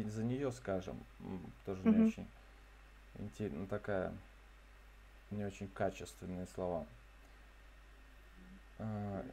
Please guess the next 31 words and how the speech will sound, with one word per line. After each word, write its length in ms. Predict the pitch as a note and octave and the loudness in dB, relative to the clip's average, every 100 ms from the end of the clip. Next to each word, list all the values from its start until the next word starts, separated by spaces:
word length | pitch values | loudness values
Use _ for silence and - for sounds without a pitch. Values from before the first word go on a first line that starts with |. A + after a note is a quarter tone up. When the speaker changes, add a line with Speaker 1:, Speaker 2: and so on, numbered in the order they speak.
| - | -8
Speaker 1:
с-, 120 | - | -8
день 240 | E2+ G#2+ G#2 | -2 0 0
слышать 440 | - A2+ G2+ F#2+ | 0 0 -2 -4
и 40 | G2 | -2
видеть. 360 | G#2+ G#2+ - | 0 0 0
У 40 | G#2 | 2
меня 220 | G#2 G#2+ | 4 6
тоже 380 | A#2 G2 F#2 F2+ | 6 4 4 4
работа, 400 | F2+ A#2 - A2+ | 6 6 6 6
я 100 | G2 | 4
хочу 320 | G2 - G#2 | 2 2 2
отдыхать 460 | F#2+ F#2+ B2+ D#3 | 2 4 2 2
вечером, 480 | A#2+ A#2 - G#2 F#2+ | 2 0 2 2 4
но 180 | G2 F#2+ | 4 4
он 220 | B2+ D#3 E3 | 4 2 2
обижается, 720 | - G#2 G#2+ G#2+ G#2 F#2 - F2+ | 2 4 4 8 8 8 2 -2
если 260 | A2+ - | 0 2
его 300 | F#2+ G2 G2+ G2+ - - - | 4 6 4 0 -16 -18 -4
прошу. 320 | A2 G2+ - | -2 -2 0
Меня 240 | F#2+ G2+ G2+ | 2 4 4
бесит 420 | A2 B2 A#2 G#2 | 2 2 2 2
это 200 | G2+ F2+ | 2 0
клацай. 520 | - F#2+ F#2+ - G2 - - - - - - - - - - - - - - - - - | 0 2 0 -4 -10 -10 -16 -18 -18 -18 -18 -18 -18 -18 -18 -18 -18 -18 -18 -18 -8 -2
Но 280 | G2+ G#2 - | 2 2 4
он 240 | G#2+ G#2+ | 4 6
обижается, 640 | F#2+ F2+ F#2 A#2+ D3 C#3+ A2 | 4 2 4 6 6 4 0
если 220 | G2+ G2+ | 0 2
я 60 | F#2+ | 2
его 120 | F#2 | 2
прошу 420 | - F#2 - F#2+ | -2 -4 -4 -2
потише, 720 | A#2 A2+ - F2+ D#2+ - B1+ | 0 -2 -2 -4 -2 -6 -10